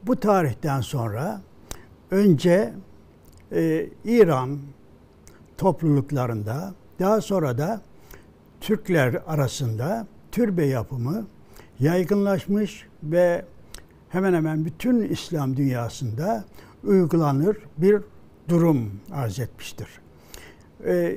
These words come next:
işte Selçuklular döneminde de türbe yapımının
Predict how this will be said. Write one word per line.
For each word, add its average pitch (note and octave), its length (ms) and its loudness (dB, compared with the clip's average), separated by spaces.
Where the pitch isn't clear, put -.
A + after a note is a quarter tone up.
işte G#3 500 0
Selçuklular F#3+ 720 0
döneminde C3 640 2
de G3+ 280 -4
türbe G3+ 360 0
yapımının C#3 960 -2